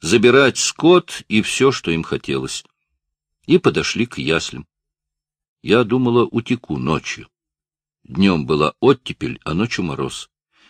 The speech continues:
И часовые эти, как ходят, так под ногами у них снег хрустит, и слышно. Если б одна я, поползла б, а дитя, думаю, разбужу, оно закричит. Потом подошли к этим яслям,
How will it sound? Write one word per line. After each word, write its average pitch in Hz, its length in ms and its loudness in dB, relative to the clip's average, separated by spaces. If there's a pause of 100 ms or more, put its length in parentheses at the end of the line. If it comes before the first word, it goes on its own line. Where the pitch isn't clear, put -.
(120)
И 110 160 0
часовые 120 540 6
эти, 90 340 2
как - 300 -4
ходят, - 560 0 (280)
так - 220 0
под 85 220 0
ногами 113 420 4
у 110 100 4
них 107 440 0
снег - 480 -2
хрустит, - 680 -2 (380)
и 123 80 0
слышно. - 540 -4 (640)
Если 131 460 0
б - 120 -10
одна 113 460 0
я, 78 300 -4 (200)
поползла 98 680 -2
б, - 80 -20 (540)
а 71 140 -6
дитя, 90 580 -2 (280)
думаю, 69 380 -6
разбужу, 80 640 -2 (220)
оно 135 260 -6
закричит. 165 640 -4 (1080)
Потом 156 340 2
подошли 123 440 2
к - 60 0
этим 135 180 0
яслям, 95 500 0